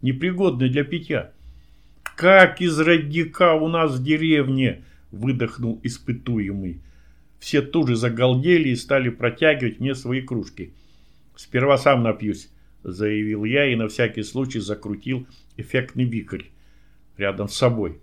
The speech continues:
Уже познавшие мощь воздушной стихии, огрызаясь, сокамерники расползлись по углам. Сотворив новую порцию воды, я с наслаждением утолил жажду.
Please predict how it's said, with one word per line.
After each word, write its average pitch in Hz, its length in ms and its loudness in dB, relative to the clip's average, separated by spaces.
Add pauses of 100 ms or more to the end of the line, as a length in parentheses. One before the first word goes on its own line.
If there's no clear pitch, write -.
(400)
Уже 190 200 2
познавшие 139 760 0
мощь 139 360 -2
воздушной 123 500 -2
стихии, 151 640 -4 (200)
огрызаясь, 131 720 0
сокамерники 151 1040 -4 (280)
расползлись 135 680 0
по 131 200 -2
углам. 110 420 -4 (720)
Сотворив 151 560 -2
новую 147 360 2
порцию 151 420 -2
воды, 107 420 -4 (260)
я 156 180 4
с 165 100 -10
наслаждением 147 800 -2
утолил 131 380 -2
жажду. 90 500 -4